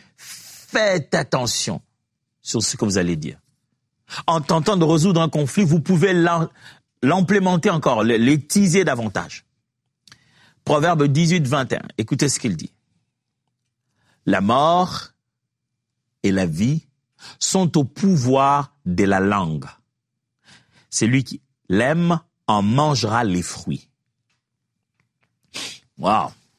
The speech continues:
La mort et la vie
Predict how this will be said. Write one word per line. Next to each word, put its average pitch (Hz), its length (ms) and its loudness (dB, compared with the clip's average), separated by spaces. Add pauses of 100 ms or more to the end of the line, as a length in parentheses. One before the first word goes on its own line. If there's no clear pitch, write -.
(720)
La 127 300 2
mort 131 760 0 (600)
et 143 100 2
la 123 140 2
vie 110 600 -2